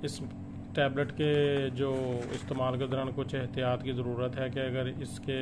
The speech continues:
जो इस्तेमाल के दौरान आपको मोशन लग जाते हैं या पेट में दर्द होता है तो आप इस टैबलेट का इस्तेमाल बंद करें, अपने डॉक्टर से रब्ता करें।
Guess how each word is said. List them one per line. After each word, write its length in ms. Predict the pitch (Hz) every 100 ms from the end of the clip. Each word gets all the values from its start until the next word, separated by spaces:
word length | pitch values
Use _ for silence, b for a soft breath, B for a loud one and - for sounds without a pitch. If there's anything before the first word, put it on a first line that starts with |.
| 131
जो 220 | 127 127 127 -
इस्तेमाल 520 | - - 127 127 123
के 120 | 135
दौरान 420 | 123 127 127 127 - B B B B
आपको 260 | 139 131 139
मोशन 320 | 131 127 135 139
लग 200 | 135 127
जाते 260 | 131 127
हैं 360 | 135 131 131 131
या 120 | 131 127
पेट 240 | 131 123 127
में 160 | 127
दर्द 240 | 120 123 123
होता 320 | 131 135 127
है 160 | 127 113 B B B -
तो 80 | 139
आप 180 | 131 135
इस 140 | 127
टैबलेट 380 | 139 123 127 -
का 80 | 131
इस्तेमाल 360 | - 131 123 120
बंद 220 | 127 123
करें, 200 | 131 127
अपने 220 | 127 120 123
डॉक्टर 380 | 120 113 113 123
से 160 | 135
रब्ता 380 | 123 120 - 123
करें। 280 | 104 120 117